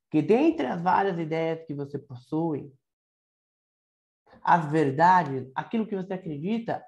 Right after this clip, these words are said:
é divino. O universo fala, você vai alcançar de uma maneira surpreendente, você vai alcançar de maneira rápida, tá?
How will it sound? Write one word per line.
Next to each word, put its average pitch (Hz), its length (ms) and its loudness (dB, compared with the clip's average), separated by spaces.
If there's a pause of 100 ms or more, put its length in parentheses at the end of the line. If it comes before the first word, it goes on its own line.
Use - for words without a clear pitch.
é 175 120 -8
divino. 185 680 -4 (1200)
O - 120 2
universo 196 440 4
fala, 190 440 2
você 156 260 -6
vai 185 260 2
alcançar 131 600 -4 (1500)
de 165 120 2
uma 180 140 6
maneira 151 340 0
surpreendente, 123 800 -4 (1500)
você 196 220 -2
vai 160 140 2
alcançar 151 480 -2
de 139 100 -6
maneira 127 320 -8
rápida, 175 680 -6 (680)
tá? 202 360 -2